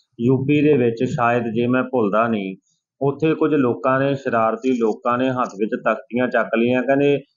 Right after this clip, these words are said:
"ਇਹਨਾਂ ਨੂੰ ਪਾਕਿਸਤਾਨ ਭੇਜੋ, ਹਿੰਦੁਸਤਾਨ ਸਾਡਾ ਹੈ," ਜਦ ਕਿ ਹਿੰਦੁਸਤਾਨ ਨੂੰ ਆਜ਼ਾਦ ਕਰਾਉਣ ਦੇ ਲਈ ਸਭ ਤੋਂ ਵੱਧ ਕੁਰਬਾਨੀਆਂ ਸਿੱਖਾਂ ਦੀਆਂ ਨੇ। ਜਿਹੜੀ ਆਬਾਦੀ ਹੈ ਦੋ ਪਰਸੈਂਟ ਹੈ,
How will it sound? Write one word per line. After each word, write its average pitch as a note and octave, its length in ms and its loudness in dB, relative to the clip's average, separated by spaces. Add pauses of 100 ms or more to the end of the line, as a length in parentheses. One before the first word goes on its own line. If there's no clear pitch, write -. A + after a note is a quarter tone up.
(140)
"ਇਹਨਾਂ C3+ 260 0
ਨੂੰ D3+ 160 -2
ਪਾਕਿਸਤਾਨ B2 680 0
ਭੇਜੋ, A#2 480 0
ਹਿੰਦੁਸਤਾਨ A#2+ 760 0
ਸਾਡਾ A2+ 500 0
ਹੈ," G#2 300 -2
ਜਦ A#2+ 260 -2
ਕਿ C#3 220 -2
ਹਿੰਦੁਸਤਾਨ B2+ 800 -2
ਨੂੰ C3 140 0
ਆਜ਼ਾਦ A#2 560 0
ਕਰਾਉਣ A2+ 420 0
ਦੇ B2 100 0
ਲਈ B2 260 2
ਸਭ B2 360 -2
ਤੋਂ A2+ 280 0
ਵੱਧ A#2+ 100 0 (160)
ਕੁਰਬਾਨੀਆਂ A#2 600 -2
ਸਿੱਖਾਂ A#2 460 -4
ਦੀਆਂ G#2+ 280 0
ਨੇ। G2+ 100 -2 (560)
ਜਿਹੜੀ C#3+ 220 4
ਆਬਾਦੀ B2 580 0
ਹੈ C#3 100 2
ਦੋ A#2 280 2
ਪਰਸੈਂਟ B2 520 -2
ਹੈ, G2 180 2